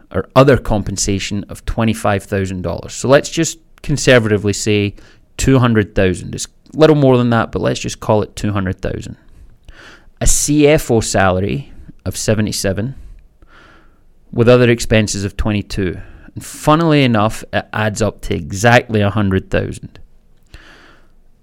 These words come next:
A chief strategy officer of slightly more than eighty thousand, with other expenses of nine thousand,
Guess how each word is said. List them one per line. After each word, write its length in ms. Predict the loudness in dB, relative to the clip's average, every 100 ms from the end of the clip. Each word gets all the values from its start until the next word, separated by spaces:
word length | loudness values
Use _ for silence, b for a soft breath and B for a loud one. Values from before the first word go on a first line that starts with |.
| _ _ -8
A 80 | -8
chief 380 | -6 -6 -4 -4
strategy 640 | 0 4 4 2 0 2
officer 560 | 2 0 -4 0 2
of 120 | 0 -2
slightly 460 | -2 0 0 -2
more 240 | -2 -2 -4
than 240 | -6 -10 -4
eighty 240 | -4 -4
thousand, 560 | -6 -6 -4 -6 -8 -8
with 200 | -6 -2
other 200 | 0 0
expenses 680 | -2 -6 -6 -6 -6 -8 -8 b b b b b _ -10
of 160 | -6 -2
nine 340 | 0 0 -2
thousand, 600 | -4 -4 -4 -8 -10 -12